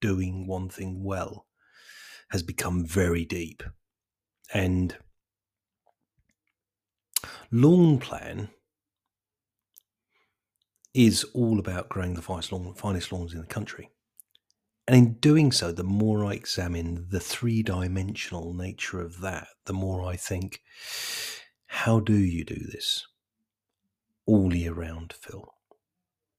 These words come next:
What do you need to do, Phil, to make it an all year round business? How do you smooth out, as opposed to compromise for, maybe,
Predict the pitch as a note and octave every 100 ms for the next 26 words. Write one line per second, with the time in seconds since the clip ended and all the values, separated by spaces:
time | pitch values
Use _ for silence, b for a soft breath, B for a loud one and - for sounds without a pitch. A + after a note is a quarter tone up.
0 | _ _ _ _ _ _ _ _ _ _
1 | _ _ _ B B B2 C#3 - A2 G#2
2 | A2 G#2+ F#2 - F#2+ F#2+ F#2 F2 D#2+ -
3 | - - - _ _ - - F#2 F#2 -
4 | - F#2+ F2+ E2+ E2+ E2 D#2+ D#2+ F#2 -
5 | E2+ - - B B B B B - E3+
6 | F3 E3+ D#3+ - - C#3 C3 B2+ B2 A2+
7 | A2 - _ _ _ _ _ - A#2+ F#2
8 | - - - - _ - C#3 A2 A2 G2
9 | - F2+ E2+ - G#2+ - F2 E2+ - -
10 | - - - - _ - - -